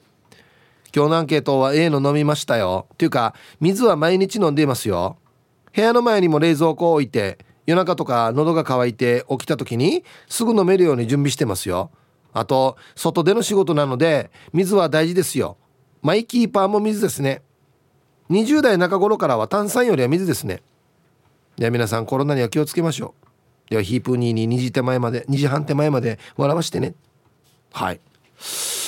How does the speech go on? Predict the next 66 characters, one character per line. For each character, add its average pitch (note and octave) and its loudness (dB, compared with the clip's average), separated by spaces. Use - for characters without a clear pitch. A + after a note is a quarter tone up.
も C#3+ 2
う F3+ 4
一 - -4
度 E3+ 0
君 D3+ 0
に C#3+ 0
プ C#3+ -4
ロ C3+ 0
ポ B2+ -4
ー A#2 -4
ズ - -8
さ - -8
ん、 - -6
あ F#2+ -6
り G#2+ -2
が A2+ -2
と F2 -12
う E2+ -10
ご - -10
ざ E2 -10
い E2 -12
ま D#2+ -14
す。 - -16
も A2+ -4
う D#3 -8
早 A3 0
く F3+ -6
も A#2+ 0
二 D3+ 2
十 G#3+ 0
代 C#3 0
中 B2 -2
頃 F3 4
か A#2 -4
ら G2+ -4
水 C#3+ 2
に F3+ 2
行 - -6
っ - -20
て C3 -2
る。 - -10
へ - -14
ー。 E2+ -6
バ B2 -2
リ C#3 2
バ F3 2
リ G3+ 2
甘 G3 2
い A#3 2
の E3 2
と B2+ -4
か B2 -2
飲 C#3 2
み D3 2
そ D#3+ 0
う - 2
だ D#3+ 0
け A#2+ -2
ど F2 -8
ね。 G2+ -4
な G#2 -6
ん - -6
か G#2 -8
パ-、 D#3 -2
パ - -6
ッ C#3+ -6